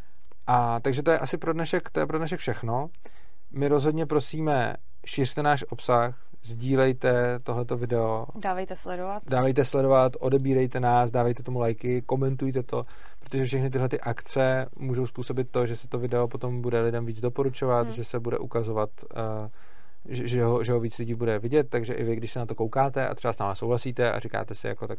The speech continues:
Speaker 1: já už to stejně znám,“ tak tím, že to někam rozšíříte, tím, že někam pejsnete ten link, samozřejmě tím nespamujte nějaký diskuze a tak, jenom prostě k-, kde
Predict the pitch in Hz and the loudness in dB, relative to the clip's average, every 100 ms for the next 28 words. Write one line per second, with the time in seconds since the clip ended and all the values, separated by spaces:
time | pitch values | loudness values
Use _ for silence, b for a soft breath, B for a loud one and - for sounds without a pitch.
0 | - 87 - 117 - 110 107 113 123 131 | -4 -4 -4 -6 -4 -4 -2 0 -2 -2
1 | B B B - - 135 123 127 131 127 | B B B -6 -4 -2 -2 -2 -2 -2
2 | 120 110 139 127 127 135 127 120 120 113 | -2 -2 -2 -2 0 0 0 -2 -2 -2
3 | 123 123 117 117 110 127 113 120 117 107 | 0 0 0 0 0 -2 -2 -2 0 0
4 | 127 131 - B B B - - 95 107 | -2 -2 -6 B B B -6 -6 -4 -2
5 | 107 104 104 - 110 110 104 101 98 104 | 0 -2 -2 -4 -4 -4 -2 -4 -4 -4
6 | 98 - 107 104 107 110 127 - - - | -4 -4 -4 -4 -4 -6 -6 -6 -6 -6
7 | - | -6